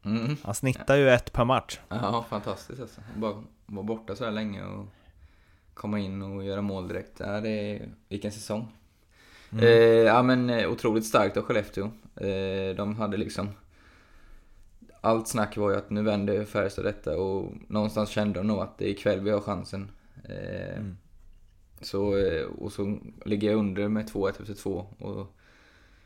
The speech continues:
Speaker 1: de gjorde en otroligt bra andra period, vann i skotten med, jag tror det var tjugotvå fyra, den där sinnessjukt mycket.
Speaker 2: Mm.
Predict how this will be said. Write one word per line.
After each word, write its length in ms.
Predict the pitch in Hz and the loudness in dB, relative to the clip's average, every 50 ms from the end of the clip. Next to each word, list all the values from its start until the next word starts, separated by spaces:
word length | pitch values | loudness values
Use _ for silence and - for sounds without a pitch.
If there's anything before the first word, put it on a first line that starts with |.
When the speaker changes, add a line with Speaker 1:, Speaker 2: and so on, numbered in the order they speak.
| _ _ | _ _
Speaker 1:
de 120 | - 101 107 | -2 2 2
gjorde 200 | 107 107 98 95 | 4 4 2 2
en 60 | 98 | 2
otroligt 280 | 110 110 117 107 101 - | 0 2 2 0 2 2
bra 120 | 95 95 | 2 2
andra 220 | 104 104 101 85 82 | 2 2 2 0 0
period, 280 | - 101 98 101 101 | 0 0 0 0 0
vann 200 | 98 104 101 98 | 0 -2 -2 -2
i 40 | 101 | -4
skotten 400 | - - 101 98 - - - 98 | -4 -4 -4 -6 -6 -8 -8 -6
med, 80 | 101 101 | -6 -6
jag 100 | 98 - | -6 -6
tror 140 | - 104 | -6 -4
det 60 | 98 95 | -4 -4
var 100 | 98 98 | -4 -6
tjugotvå 580 | - - - - - 98 - - - 104 101 | -6 -12 -14 -12 -12 -14 -12 -8 -8 -8 -8
fyra, 360 | - - 101 104 98 92 92 | -6 -4 -2 -2 -2 -2 -2
den 180 | 87 98 107 110 | -4 -4 -4 -4
där 160 | 101 101 101 98 - - _ - - | -4 -4 -6 -8 -14 -20 _ -20 -20
sinnessjukt 1200 | - - - 101 98 85 - - - - - - - - - - - - - - - 98 98 - | -12 -6 -6 -4 -4 -4 -8 -12 -14 -16 -18 -18 -20 -20 -20 -20 -20 -18 -14 -10 -10 -10 -6 -6
mycket. 220 | 117 113 104 95 | -6 -6 -6 -8
Speaker 2:
Mm. 120 | 87 87 | -10 -12